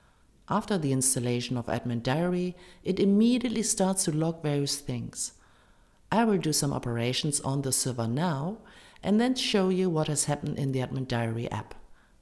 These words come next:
See you soon. All right,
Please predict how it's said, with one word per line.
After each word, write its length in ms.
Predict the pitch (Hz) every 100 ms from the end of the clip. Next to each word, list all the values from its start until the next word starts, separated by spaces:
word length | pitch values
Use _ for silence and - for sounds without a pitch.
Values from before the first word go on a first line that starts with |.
| _
See 240 | - - 117
you 140 | 147
soon. 500 | - 170 123 117 123 - _ _ _ _ _ _ _ _ _ _ _ _ _ _ _ _ _ _ _ _ _ _ _ _ _ _ _ _ _ _ _ _ _ _ _ _ _ _ _ _ _ _ _ _ -
All 180 | 123
right, 420 | 120 113 110 -